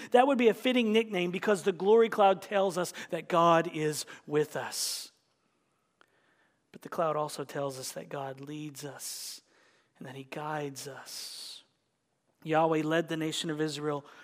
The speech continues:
through the wilderness with the cloud. Every time the cloud moved, the people moved. When the cloud stopped, the people stopped.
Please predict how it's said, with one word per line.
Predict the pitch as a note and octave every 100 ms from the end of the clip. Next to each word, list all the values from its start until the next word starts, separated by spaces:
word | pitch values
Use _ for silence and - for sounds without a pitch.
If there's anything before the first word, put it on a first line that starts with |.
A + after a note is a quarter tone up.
| - -
through | - F3 F#3 F3+
the | D#3+
wilderness | D3+ D#3+ E3 D#3 D3 C#3 D3+
with | C#3+
the | D3+
cloud. | - D#3 D3
Every | D#3+ E3 F3+
time | F#3 F3+
the | E3+
cloud | - F3+ F#3 F3
moved, | F#3 F#3+ F#3+ D#3+
the | E3+
people | - F#3 F3+
moved. | E3 D3+ D3 C#3 - - -
When | D#3+
the | F3+
cloud | F3+ G3 F3+ F3+ F3+
stopped, | - F#3+ F#3+ - - - -
the |
people | - G3 - F#3
stopped. | - F3 C#3+ - _ -